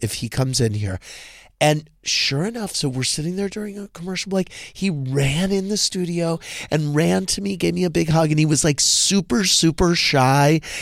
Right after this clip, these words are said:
and clingy, but very sweet. And I was like, "Do you like it in here?" I said, "What do you think about it with all the people?" He goes, "It's, it's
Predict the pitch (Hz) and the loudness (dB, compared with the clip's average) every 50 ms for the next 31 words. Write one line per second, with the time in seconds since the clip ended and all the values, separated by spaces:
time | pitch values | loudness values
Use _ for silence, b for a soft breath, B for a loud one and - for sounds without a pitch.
0 | B B B 151 160 160 156 - - - - 143 147 147 165 165 170 170 156 170 | B B B 2 2 2 0 -6 -8 -6 -4 -4 -4 -2 -2 0 0 0 2 0
1 | - - - 143 151 165 175 175 185 190 208 214 196 185 - - - 185 185 190 | -2 0 -2 -2 2 4 4 4 4 4 2 2 2 0 0 0 0 2 2 4
2 | 185 185 180 170 B B B B B B - 160 175 175 170 151 180 180 147 - | 6 4 4 2 B B B B B B 0 2 2 2 2 2 0 0 0 -2
3 | - 175 156 170 185 185 196 160 135 147 151 - - 214 214 196 208 202 208 208 | -8 -6 -4 -6 -4 -2 0 0 2 0 0 -2 -2 -4 -2 -2 -2 -4 -4 -8
4 | 185 196 202 208 208 220 220 208 - - 156 - - 170 151 151 165 170 180 185 | -8 -6 -4 -2 -2 -2 -2 -2 -2 0 0 0 0 0 -2 0 0 0 0 2
5 | 185 196 190 - - 208 196 196 - - 208 202 196 196 - 180 - 202 196 180 | 0 -2 -4 -2 -4 -4 -4 -4 -4 -2 -2 -2 -2 -4 -6 -8 -8 -6 -6 -6
6 | 180 - - 185 185 - 190 180 165 - 160 156 - - - - - - - - | -6 -4 -4 -6 -4 -4 -4 -4 -4 -4 -8 -8 -10 -10 -8 -6 -6 -6 -6 -8
7 | - - 160 - - - | -8 -12 -8 -8 -8 -8